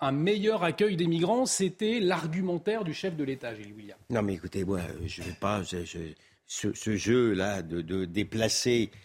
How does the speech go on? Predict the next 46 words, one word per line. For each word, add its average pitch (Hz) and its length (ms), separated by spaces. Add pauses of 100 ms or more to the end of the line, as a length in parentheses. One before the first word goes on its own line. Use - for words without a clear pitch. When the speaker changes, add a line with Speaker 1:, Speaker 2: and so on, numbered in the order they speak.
(200)
Speaker 2:
euh, 113 60 (180)
plutôt, 139 240
plutôt 151 420
que 127 80
d'empêcher 139 760 (160)
justement 120 480
le 113 60
phénomène 120 360
migratoire 117 540
de 110 100
le 107 80
déplacer 110 680
de, 98 260
de 98 200
tel 123 220
endroit 110 340
à 104 60
tel 101 180
endroit, 101 220
m'intéresse 104 420
pas. 139 200 (340)
C'est - 280
encore 113 320
un 101 60
faux 98 200
semblant. 139 480 (260)
C'est - 300
une 127 160
ruse. 107 560
C'est, - 260
euh, 95 120
voilà. 101 220
Alors 90 300
moi, 147 200
si 143 160
j'habitais 127 400
Saint-Brévin, 120 640
près 107 220
de - 80
Saint-Nazaire, 113 680 (260)
ou, 120 300
euh, 135 100
près 139 180
de, 117 120
en, 107 280
euh, 110 520